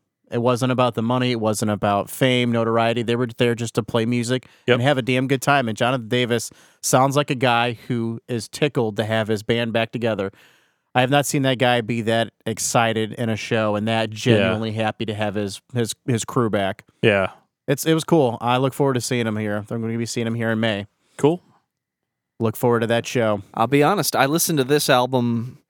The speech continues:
Speaker 3: every album I listened to this week after Untouchables, uh, when I got through it, I would go to this album just to kinda bring my spirit
Speaker 1: Yep.
Speaker 3: back up.
Speaker 1: Yep.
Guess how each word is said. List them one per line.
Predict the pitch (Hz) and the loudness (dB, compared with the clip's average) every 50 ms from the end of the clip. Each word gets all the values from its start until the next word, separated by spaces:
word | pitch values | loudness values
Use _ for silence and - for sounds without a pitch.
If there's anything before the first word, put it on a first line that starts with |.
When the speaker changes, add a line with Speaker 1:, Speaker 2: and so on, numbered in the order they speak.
| _ _ _ _ _ _ _ _ _ _ _ _ _ _ _ _ _ _ _ _ _ _ _ _ _ _ _ - | _ _ _ _ _ _ _ _ _ _ _ _ _ _ _ _ _ _ _ _ _ _ _ _ _ _ _ 2
Speaker 3:
every | 170 190 220 247 233 202 | 2 4 4 2 4 4
album | 196 196 190 175 175 170 165 | 4 4 4 2 2 2 4
I | 160 | 4
listened | 151 165 165 - 156 139 | 4 2 2 0 0 -2
to | - 147 | 0 2
this | 127 131 - - - | 2 2 2 4 4
week | 139 131 127 - - | 4 4 4 2 0
after | - 123 127 123 - - 143 135 127 120 123 123 120 120 113 - - | 0 0 0 0 -2 -4 -2 -2 0 0 0 0 0 -2 -4 -2 -2
Untouchables, | 123 127 123 - 147 139 - - 120 110 107 104 104 - - - - _ _ _ _ _ _ _ _ _ _ _ - | -2 0 2 2 2 2 0 -2 -4 -4 -4 -2 -2 -4 -6 -8 -12 _ _ _ _ _ _ _ _ _ _ _ -2
uh, | - 117 113 101 101 | 0 2 2 2 0
when | 104 120 131 127 | 0 0 0 2
I | 127 123 120 | 0 0 0
got | 113 135 135 131 - - | 0 0 0 0 0 -4
through | - - 170 156 151 143 | -4 -2 0 2 4 4
it, | 135 123 - - | 2 2 2 2
I | 123 131 | 2 2
would | 127 131 131 | 2 0 0
go | 139 127 | 0 0
to | 123 | 0
this | 113 120 143 131 - - | 2 2 2 2 4 4
album | 135 117 113 110 117 117 | 4 4 4 2 0 -2
just | 117 117 - - | -4 -4 -6 -6
to | 123 | -4
kinda | - 127 117 113 | -2 0 0 0
bring | 113 120 120 | 0 -2 -2
my | 113 117 | -2 -2
spirit | 110 - - 131 139 147 | -4 0 4 4 4 4
Speaker 1:
Yep. | 101 107 | 4 2
Speaker 3:
back | 123 107 110 - - - | 0 0 0 -2 -2 0
up. | 117 | 2
Speaker 1:
Yep. | 139 143 - | 2 2 0